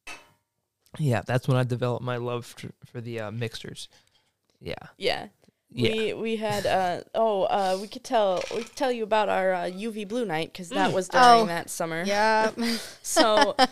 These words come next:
Speaker 3: <laughs>
Speaker 2: uh, we were all still living at home at that point, and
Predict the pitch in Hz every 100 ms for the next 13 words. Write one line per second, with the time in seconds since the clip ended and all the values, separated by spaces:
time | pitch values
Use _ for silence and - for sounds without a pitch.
0 | 247 220 - _ _ - 214 208 190 180
1 | 247 262 247 233 - 220 214 196 202 180
2 | - 190 180 170 170 - 202 170 165 -
3 | - 185 170 170 165 170